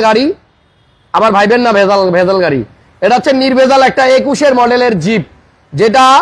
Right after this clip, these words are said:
চলছেও একুশ হাজার কিলোমিটার। আমরা অনেক আগে লাইভে আসার কথা ছিল, কিন্তু আজকে সন্ধ্যার পরে ঢাকা মেট্রোতে যেন কাস্টমারের মেলা বসছিল। আরে বাবা,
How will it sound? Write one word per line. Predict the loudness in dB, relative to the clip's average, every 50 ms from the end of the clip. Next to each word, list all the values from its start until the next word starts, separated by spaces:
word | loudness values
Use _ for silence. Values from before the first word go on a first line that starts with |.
| 0 -4 -12 -20 _ _ _ _ _ _ -4
চলছেও | 0 0 2 0 0 -2 0 0 2 2 2 2 0
একুশ | 0 -2 -4 -2 -2
হাজার | -2 -2 -2 -4 -4 -4
কিলোমিটার। | -4 -4 -2 -2 -2 -2 -2 -4 -4 -6 -10 _ _ _ _ _ _ _ -4
আমরা | -2 0 0 2 2 4 4 2 2 2 0
অনেক | 0 0 0 0 2
আগে | 2 2 2
লাইভে | 2 2 2 2 0 0
আসার | 0 -2 -2 -2
কথা | -2 -2 -2 -2 -4 -2
ছিল, | -2 0 0 0 0 -2 -2
কিন্তু | -4 -4 -4 -2 0 0 0 0
আজকে | 0 -2 -2 -4 -4 -2 -2
সন্ধ্যার | -2 0 0 0 0 0 0 0
পরে | 0 0 0 0 -2 -4 -8 _ _ _ _ _ -8
ঢাকা | -4 -2 0 0 2 0 0
মেট্রোতে | 0 0 -2 -2 -2 -2 -2 -2
যেন | -2 -2 -2 -2 -2
কাস্টমারের | -2 -4 -4 -6 -6 -6 -4 -2 -2 -2 -2 -4
মেলা | -2 -2 -2 0 0 0 0
বসছিল। | -2 -4 -6 -6 -4 -2 -2 0
আরে | 0 0 0 0 -2 -2
বাবা, | -4 -4 -4 -2 0 -2